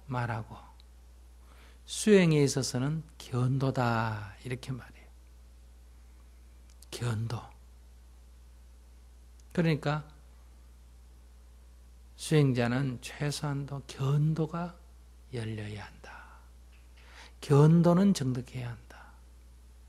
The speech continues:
견도가 열리지 않으면 공부라고 할 수가 없습니다. 오류 속에서 우리가 하는 공부는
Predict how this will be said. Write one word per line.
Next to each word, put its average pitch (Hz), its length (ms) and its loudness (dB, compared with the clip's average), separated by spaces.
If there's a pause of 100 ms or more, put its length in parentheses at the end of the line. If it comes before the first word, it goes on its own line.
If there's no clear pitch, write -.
(1200)
견도가 208 600 10
열리지 165 380 6
않으면 117 580 0 (1160)
공부라고 180 680 0
할 202 180 -4
수가 143 280 -6
없습니다. - 420 -12 (2250)
오류 180 300 8
속에서 190 880 0 (160)
우리가 143 260 -2
하는 139 240 -2
공부는 123 580 -2